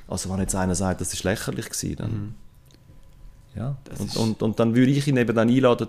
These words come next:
Speaker 1: um mal mitzukommen und das aus meiner Perspektive anzuschauen. Und dann würde sich das vielleicht beim nächsten Mal auch.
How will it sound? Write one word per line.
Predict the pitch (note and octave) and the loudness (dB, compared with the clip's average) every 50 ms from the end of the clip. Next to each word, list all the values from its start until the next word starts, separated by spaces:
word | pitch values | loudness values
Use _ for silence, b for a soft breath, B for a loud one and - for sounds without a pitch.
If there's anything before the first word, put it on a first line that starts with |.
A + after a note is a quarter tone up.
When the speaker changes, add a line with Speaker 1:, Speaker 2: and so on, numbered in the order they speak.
| - | -2
Speaker 1:
um | - A2+ A2 A2+ A2 A2 | -2 0 0 0 0 0
mal | G#2+ G#2 G2+ G2+ G2+ G#2 - - - - - | 0 2 2 2 2 0 -2 -4 -6 -8 -10
mitzukommen | - - G#2 A2+ A2 - - - A2 G#2 G2+ G2+ G2+ | -6 -2 -2 -2 -2 -4 -4 0 2 2 2 2 0
und | - - | -2 -2
das | F2+ - - | -4 -4 -4
aus | G2 - - | -6 -4 -2
meiner | A#2+ C3+ D3 D#3 | 0 0 2 0
Perspektive | D#3 C#3+ - D3 C3+ C#3 - - - - - C#3+ C#3+ C3+ - B2+ | 0 -2 0 0 0 0 -2 -6 -10 -6 -4 -4 -4 -2 -2 -2
anzuschauen. | B2 B2 B2+ - - - A#2+ A#2 G#2+ | 0 0 -2 -2 -2 0 0 0 0
Und | A#2 A2 G#2 | -2 -4 -2
dann | A#2 A2 A2 G#2 | -2 -4 -2 0
würde | A2 A2 G#2+ | -2 -2 -2
sich | G#2 - A2 - | -2 -6 -6 -8
das | - A2 - | -10 -10 -8
vielleicht | - - G#2+ G#2+ - - | -8 -8 -8 -10 -8 -6
beim | A2 G#2+ | -4 -4
nächsten | G#2 G#2 G#2+ - - G#2+ | -4 -4 -6 -6 -6 -4
Mal | G#2 G2+ G2+ G#2 | -4 -2 -2 0
auch. | G#2+ A2+ B2 C3+ C#3+ C#3 | 0 2 2 2 0 -2